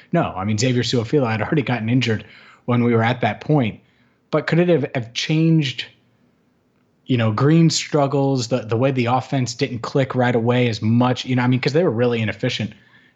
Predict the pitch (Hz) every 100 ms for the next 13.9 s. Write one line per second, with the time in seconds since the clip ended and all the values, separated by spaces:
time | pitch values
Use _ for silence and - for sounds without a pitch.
0 | - 101 98 110 117 110 - 117 - 104
1 | 104 104 - 110 107 107 104 113 113 113
2 | 95 123 120 113 120 107 98 110 110 110
3 | 101 - 107 98 101 87 - - - -
4 | - 135 127 110 104 - - 120 110 107
5 | 110 107 - 107 107 98 - 107 107 107
6 | 117 113 104 - - 107 98 120 107 -
7 | - - - _ 110 110 117 107 120 113
8 | 113 104 110 131 120 104 98 95 - -
9 | _ _ 143 143 165 160 127 - 151 151
10 | 147 143 139 131 - 123 117 120 120 120
11 | 104 - 92 92 - 127 117 110 - _
12 | _ _ _ _ 190 220 180 156 123 120
13 | 110 - 104 104 98 - 95 90 -